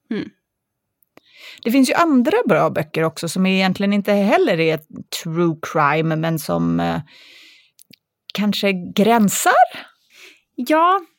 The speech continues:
Speaker 1: Ja, men jag gillar också såna här som har, har en bas i verkligheten, just för att man får gå tillbaka och googla och ta reda på vad var det egentligen som hände.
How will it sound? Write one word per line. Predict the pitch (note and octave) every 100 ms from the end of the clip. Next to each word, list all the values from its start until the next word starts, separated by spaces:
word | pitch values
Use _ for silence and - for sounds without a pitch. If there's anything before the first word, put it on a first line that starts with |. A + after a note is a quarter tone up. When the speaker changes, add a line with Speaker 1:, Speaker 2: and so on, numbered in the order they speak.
| _ _ _
Speaker 1:
Ja, | D4+
men | E4 D#4
jag | D#4 D#4+
gillar | E4 D#4+
också | C#4+ C#4+
såna | C4 G#3+
här | G#3
som | G#3+ A3
har, | G#3 - -
har | G#3 G#3+
en | G#3+ G#3 G3+
bas | G3+ C4 C4 C4+ - - -
i | G#3
verkligheten, | E3+ - - G3
just | G#3 G#3+
för | A3
att | G3
man | G3
får | - A3
gå | G#3
tillbaka | G3+ F#3 - -
och | F3+ F#3
googla | F3+ F#3 E3+ F#3 G3+ _
och | F#3+ -
ta | G#3
reda | F#3 G3
på | G3 F#3
vad | G#3 G#3
var | G#3+
det | G3+
egentligen | G3 F#3+ G3 F#3+ F3+
som | F#3 F#3
hände. | F#3+ F3 G2